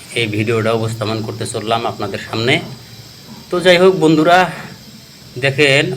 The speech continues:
অনেক মানুষে কিন্তু অনেক সময় একটা কথা প্রায় বলে থাকে, "টাকা পয়সা থাকলে সব হয়।" টাকা থাকলে কিসের কষ্ট, টাকা থাকতে কেন হেঁটে যাব, টাকা থাকতে কেন না খেয়ে থাকবো, টাকা পয়সা হলে মানুষের মন মর্জি যে কোনো কাম চলে। এটা সম্পূর্ণ প্রযোজ্য না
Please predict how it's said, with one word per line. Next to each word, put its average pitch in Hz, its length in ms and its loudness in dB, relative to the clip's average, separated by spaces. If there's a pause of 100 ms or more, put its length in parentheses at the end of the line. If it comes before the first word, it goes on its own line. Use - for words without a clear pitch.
(120)
অনেক 135 360 -2
মানুষে 135 400 0
কিন্তু 127 280 -2
অনেক 120 220 -2
সময় 123 240 -2
একটা 120 260 -2
কথা 120 200 0
প্রায় 135 400 2
বলে 135 220 0
থাকে, 87 300 -6 (220)
"টাকা 123 280 0
পয়সা 117 340 -2
থাকলে 117 320 -6
সব 117 420 2 (120)
হয়।" 95 180 0 (520)
টাকা 123 240 0
থাকলে 120 280 -2
কিসের 123 420 -6
কষ্ট, 123 320 -2 (680)
টাকা 123 220 0
থাকতে 117 360 -4
কেন 120 160 0
হেঁটে 113 340 0
যাব, 113 300 0
টাকা 120 220 0
থাকতে 117 300 -6
কেন 120 100 -2
না 120 160 2
খেয়ে 113 120 0
থাকবো, 117 380 -2 (320)
টাকা 123 220 0
পয়সা 117 300 -2
হলে 117 160 -2
মানুষের 113 600 -2 (260)
মন 120 200 4
মর্জি 117 340 0
যে 117 140 0
কোনো 139 240 -2
কাম 107 280 0
চলে। 87 200 -8
এটা 110 260 -2 (100)
সম্পূর্ণ 131 480 -4
প্রযোজ্য 117 640 -2
না 113 540 2